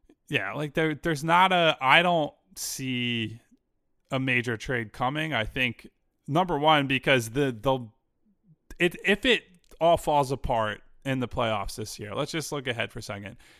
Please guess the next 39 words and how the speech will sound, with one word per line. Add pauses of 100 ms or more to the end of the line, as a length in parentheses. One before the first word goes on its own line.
(200)
If (220)
it
did
fall
apart, (800)
the
guys
you
have
to
look
at
are
the
centerpieces.
Like,
we, (1080)
there
can
only
be
so
many
playoff
failures
involving
those
two
before
you
say,
"All
right,
maybe
we
have
to
evaluate
this."